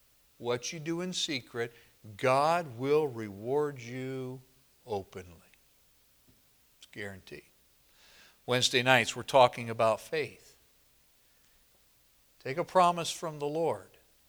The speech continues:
And by the way, in your time of prayer and fasting, talk to God about that promise. Does that promise rightly apply here?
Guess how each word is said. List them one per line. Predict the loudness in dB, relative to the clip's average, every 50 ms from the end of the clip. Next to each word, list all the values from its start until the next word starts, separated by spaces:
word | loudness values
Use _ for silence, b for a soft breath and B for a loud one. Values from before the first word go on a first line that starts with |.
| _ _ _ _ _ _ _ _ _ _ _ _ _ b b b b b b b
And | -2 -2 4 8
by | 10 12 12 12
the | 12 8 6
way, | 8 8 10 10 8 6 2 -4 -12 -18 -14
in | -10 -8 -8 -6
your | -4 -4 -4
time | 0 2 2 4 4 2
of | 0 -4 -4
prayer | 0 0 2 2
and | 0 -2
fasting, | 0 4 4 4 4 4 0 -4 -6 -10 -10
talk | -4 0 0 0 0 -2 -4
to | -8
God | -2 2 2 2 2
about | 0 0 0 0 0 -2 -2
that | -2 -2 -2 -4 -6
promise. | -6 -4 -2 -4 -4 -6 -8 -12 -14
Does | -12 -10 -10 -8 -8 -6 -2
that | 2 2 2 2 0 -4
promise | -4 -2 -2 -2 -2 -4 -6 -8 -10 -10 -12 _ _
rightly | -4 0 2 2 2 2 0 -6 -8 -6 -4 -4
apply | -6 -6 -8 -6 -4 -2 0 0 -2 -2 -4 -8 -12 -16
here? | -14 -14 -14 -14 -16 -18